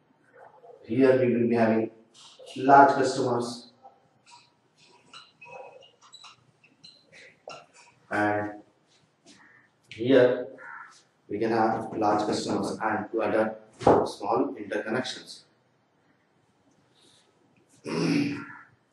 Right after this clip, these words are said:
This sub-transmission level is for approximately for sixty-six kilovolt. After that,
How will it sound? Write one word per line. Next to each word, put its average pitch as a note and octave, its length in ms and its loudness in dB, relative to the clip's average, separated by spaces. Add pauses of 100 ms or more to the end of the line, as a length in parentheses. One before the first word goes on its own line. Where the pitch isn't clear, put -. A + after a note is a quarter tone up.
(1200)
This E3 180 4
sub-transmission D#3 680 6
level - 400 6
is G#2 180 -6
for - 480 2 (420)
approximately G#2+ 640 -4
for B2 160 0
sixty-six - 920 -4
kilovolt. - 1300 -2 (4000)
After - 300 4
that, - 480 4